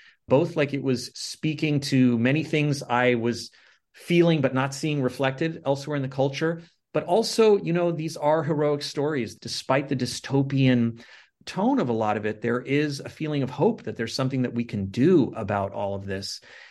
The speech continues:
And so there's, there's something about it, I think, that's actually deeply optimistic around a lot of these darker stories. That hit me very strongly because as, I think as a child, I was feeling all of that.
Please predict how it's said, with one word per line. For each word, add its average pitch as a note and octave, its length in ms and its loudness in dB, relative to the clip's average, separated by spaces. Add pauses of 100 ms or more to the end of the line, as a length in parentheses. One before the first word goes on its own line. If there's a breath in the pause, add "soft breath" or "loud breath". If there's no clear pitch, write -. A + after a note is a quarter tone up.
(200 loud breath)
And A#2 180 0
so B2 280 4
there's, A#2+ 380 4
there's B2 260 -4
something C#3+ 220 0
about A#2+ 220 0
it, A#2 140 -2
I A#2+ 40 -4
think, A#2+ 160 -10
that's - 140 -6
actually B2 300 0
deeply B2+ 320 0
optimistic A#2+ 840 -2
around G#2+ 460 -2
a A2 120 -6
lot G2+ 260 0
of G2 160 -6 (380 loud breath)
these G#2 260 -6
darker A2+ 340 2
stories. A#2 580 2 (200)
That C#3 200 0
hit E3 220 -4
me D3 100 0
very B2+ 300 4
strongly A#2 500 0
because G2+ 320 -6
as, G#2+ 160 -4
I A2 80 -6
think A2+ 160 -6
as G2+ 100 -6
a G#2+ 60 -2
child, G#2+ 380 0
I G2+ 60 2
was G2 180 -4
feeling C#3 500 4
all G#2 200 2
of G2+ 100 -4
that. G2 300 -4